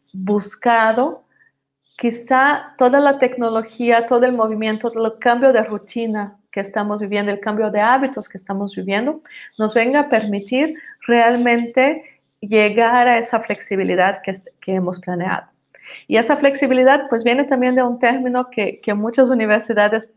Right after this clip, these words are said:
lo, lo, lo están trabajando, que es el término, eh, el, el tema de las microcredenciales,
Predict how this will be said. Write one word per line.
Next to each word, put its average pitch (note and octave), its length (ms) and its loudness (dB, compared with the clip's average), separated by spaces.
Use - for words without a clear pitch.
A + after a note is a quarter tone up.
lo, G3+ 420 0
lo, G3 360 0
lo G3 160 2
están G#3+ 280 0
trabajando, A#3+ 500 0
que B3+ 80 2
es A#3+ 80 2
el B3 160 2
término, D4 560 0
eh, A3 240 0
el, G#3+ 200 0
el A3+ 200 0
tema C#4 240 2
de D4+ 100 4
las A#3 180 2
microcredenciales, F#3+ 1040 -6